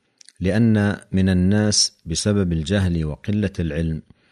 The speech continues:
إذا اشتدت الريح ونالهم شيء من الأذى أو الضرر سبوها، والريح مدبرة مخلوقة لله تبارك وتعالى، مأمورة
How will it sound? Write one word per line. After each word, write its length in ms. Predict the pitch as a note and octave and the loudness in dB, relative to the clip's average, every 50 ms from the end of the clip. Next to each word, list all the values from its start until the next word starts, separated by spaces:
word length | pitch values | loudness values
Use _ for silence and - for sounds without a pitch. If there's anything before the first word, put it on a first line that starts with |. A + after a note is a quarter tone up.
| _ _ _ _ - - _ _ | _ _ _ _ -20 -20 _ _
إذا 140 | F#2+ F#2 F2 | -4 -2 -2
اشتدت 600 | F2+ - - - B2 A#2+ A2 G2 G2 G2 - - F2+ | -2 -2 -2 0 0 0 0 0 -2 -2 -2 -2 -4
الريح 440 | D2 D#2 E2+ F#2+ G2 F2+ - - | -4 -2 -2 0 -2 -2 -4 -6
ونالهم 840 | F2 E2 D#2 D2+ D2+ D#2 E2+ F#2+ G2+ G#2 G2+ G2 G2 F2 E2 E2+ D#2+ D2+ | -8 -6 -6 -6 -6 -4 -2 -2 0 0 0 0 0 -2 -2 -4 -6 -6
شيء 320 | - - F#2+ G2 D#2+ F2+ | -4 -4 -2 -2 -2 -2
من 240 | F#2 F2 E2+ E2 E2 | -2 -2 0 -2 -2
الأذى 640 | D#2+ D#2+ E2 - - G#2 F#2 F2 E2 D#2 D2 C2+ - | -2 -4 -6 -4 -4 -4 -2 -2 -2 -4 -4 -6 -6
أو 220 | E2+ F#2 F2+ E2+ | -6 -4 -4 -4
الضرر 600 | E2 D2 D2 D2 F2+ G2 G#2 G#2 G#2 G#2+ A2+ A2+ - | -4 -6 -6 -4 -4 -2 0 0 0 0 0 -2 -2
سبوها، 760 | - - - E2+ D#2 D2+ D#2 F2 F2 D#2+ D2 C#2+ C2 A1+ - - _ _ _ _ _ _ _ _ _ _ _ _ _ - | -4 -4 -4 -4 -4 -4 -2 -2 -2 -2 -2 -4 -8 -10 -14 -18 _ _ _ _ _ _ _ _ _ _ _ _ _ -4
والريح 720 | F#2 F#2+ F2 F2+ G2+ A2 A2+ A2 - - A#2 A#2+ A#2+ A#2 - - | -2 -2 0 2 4 4 4 2 2 0 0 0 0 -2 -2 -2
مدبرة 920 | F#2+ F2+ E2+ E2+ F2+ E2 D#2 D#2 G2+ G2+ F#2+ E2+ D#2+ - D2 C#2+ C#2 B1+ - _ | -2 -2 0 0 -2 -2 -2 -2 -2 -2 -2 -2 -4 -6 -8 -10 -10 -10 -12 _
مخلوقة 800 | E2 F2 E2+ - - - F#2+ G2+ A2 G#2+ - - F#2 - - F#2 | -8 -8 -8 -8 -6 -4 -2 -2 0 -2 -2 -4 -6 -4 -2 -2
لله 560 | F2 E2 E2+ E2 E2 F2 F#2+ F#2 F2+ E2+ E2 | -2 -2 -2 -2 -2 -2 -2 -2 -2 -2 -2
تبارك 540 | D#2 - E2+ D2+ F#2 F#2+ F#2+ F2+ E2+ - - | -4 -4 -6 -4 -2 -2 -2 -4 -4 -6 -6
وتعالى، 760 | E2 D#2+ D#2 - - D#2 D2 E2 F#2+ F#2 F2 D#2+ D#2 D2 D2 | -6 -6 -6 -8 -8 -10 -8 -6 -4 -4 -2 -4 -4 -4 -4
مأمورة 1040 | D#2+ F2 F#2+ - - F#2 F#2 G2+ G#2+ G#2+ G#2+ G#2 G#2 - - G#2+ G#2+ A2 A2 A2 | -2 -2 -2 -2 -4 -2 -2 0 0 -2 -2 -4 -6 -6 -4 -2 -2 0 0 -2